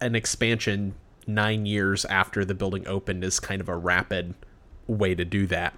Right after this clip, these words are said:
Um, but I digress. Uh, the museum doesn't have a whole lot of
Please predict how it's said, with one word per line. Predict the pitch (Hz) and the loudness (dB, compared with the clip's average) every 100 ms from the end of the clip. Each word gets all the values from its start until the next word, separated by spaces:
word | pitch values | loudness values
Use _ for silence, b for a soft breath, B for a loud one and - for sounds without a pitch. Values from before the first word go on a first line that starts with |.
| - B B B | -12 B B B
Um, | 127 123 110 98 - - - - - - - - | 6 8 6 2 -8 -20 -20 -20 -20 -20 -18 0
but | 123 | 6
I | 120 | 8
digress. | 120 113 147 151 120 - - B B B - - | 8 8 8 10 10 6 0 B B B -8 2
Uh, | 135 127 123 117 67 - - - - - - | 4 6 6 4 0 -8 -18 -18 -18 -18 -2
the | 147 | 2
museum | 143 143 180 180 | 6 6 8 6
doesn't | 156 139 - | 8 4 4
have | 131 120 | 6 6
a | 110 | 6
whole | - 110 107 | 4 4 4
lot | 104 101 | 4 4
of | 95 95 - - | 4 0 -4 -14